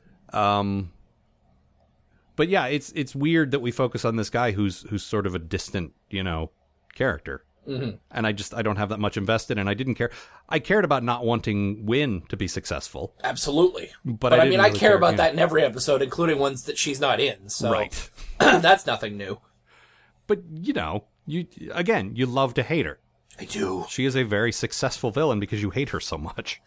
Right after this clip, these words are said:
Speaker 2: Every time that, uh, starring Louise Fletcher as, uh, Vedic Wynn. Son of a bitch!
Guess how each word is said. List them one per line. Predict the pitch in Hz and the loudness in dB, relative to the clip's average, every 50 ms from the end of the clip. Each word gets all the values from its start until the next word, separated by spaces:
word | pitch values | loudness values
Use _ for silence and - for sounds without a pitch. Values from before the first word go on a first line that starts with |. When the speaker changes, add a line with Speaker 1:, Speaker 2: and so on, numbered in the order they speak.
| _ _ - | _ _ -4
Speaker 2:
Every | - 160 180 208 | 0 2 4 4
time | 202 208 226 202 202 | 4 4 4 6 6
that, | 202 196 185 170 170 - | 6 4 4 2 2 4
uh, | 202 185 180 180 175 170 143 - - 127 127 - _ - - - - - | 6 6 8 6 6 4 2 0 -6 -14 -16 -16 _ -20 -20 -20 -14 -10
starring | - - 202 202 202 196 | 2 6 8 8 8 8
Louise | 180 180 180 208 214 214 202 - | 6 4 4 6 4 4 2 2
Fletcher | - 202 208 196 202 - - 147 123 123 | 2 4 6 6 6 4 0 0 2 2
as, | 123 117 - - - | 2 0 0 -2 0
uh, | 123 147 131 123 123 123 | 2 4 4 4 4 4
Vedic | 113 135 165 170 - - | 4 4 4 2 2 0
Wynn. | 147 160 147 110 104 | 0 0 0 0 0
Son | - - - - 254 285 330 | 0 0 4 6 6 8 8
of | 320 | 8
a | 294 196 160 | 8 8 4
bitch! | - - 202 190 165 - - - - - - | 2 4 6 6 6 6 4 2 2 2 2